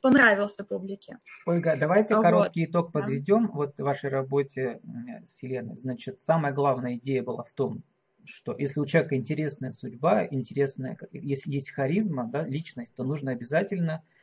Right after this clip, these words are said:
Speaker 2: использовать сторителлинг, э, драматургию личной судьбы, личных перипетий, откуда она пришла и что сейчас есть, да, независимо от того, какой бизнес у неё, да, получается.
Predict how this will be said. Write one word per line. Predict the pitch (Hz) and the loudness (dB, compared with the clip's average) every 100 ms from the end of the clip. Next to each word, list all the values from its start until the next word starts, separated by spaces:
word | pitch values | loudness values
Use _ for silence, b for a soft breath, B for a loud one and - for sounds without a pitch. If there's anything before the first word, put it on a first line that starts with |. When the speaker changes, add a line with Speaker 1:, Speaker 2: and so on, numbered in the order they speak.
| _ _ | _ _
Speaker 2:
использовать | _ - 135 127 - | _ 0 0 -2 -8
сторителлинг, | 135 117 131 180 208 196 175 - | -6 -6 -2 2 4 4 0 -2
э, | 143 135 b b b _ | 0 0 b b b _
драматургию | 123 143 127 113 131 117 139 127 | -4 0 0 -2 -6 -4 -2 -2
личной | 131 - 120 | -4 -4 -6
судьбы, | 110 120 110 160 196 202 - _ _ | -6 -8 -6 0 2 0 -4 _ _
личных | 147 147 139 131 | -6 -4 -6 -6
перипетий, | 139 127 113 117 - 175 208 214 - _ _ _ | -4 -6 -6 -10 -4 2 4 2 -2 _ _ _
откуда | - 135 - 131 127 | -8 -6 -4 0 2
она | 120 | 0
пришла | - 110 - 143 190 214 - | -4 -6 -2 0 0 -2 -4
и | 131 | -10
что | - 139 | -6 -6
сейчас | 147 139 117 113 - | -6 -10 -10 -12 -12
есть, | 127 - 123 | -12 -10 -6
да, | |
независимо | 131 139 160 170 143 131 | -4 -2 -2 -4 -2 -2
от | 135 | 2
того, | 156 - - - | 0 0 -8 -14
какой | - 147 | -6 -4
бизнес | 120 127 117 - 110 | -2 -4 -8 -10 -8
у | |
неё, | 107 117 | -8 -6
да, | 120 | -8
получается. | 135 160 139 - - - | -6 -6 -8 -12 -14 -18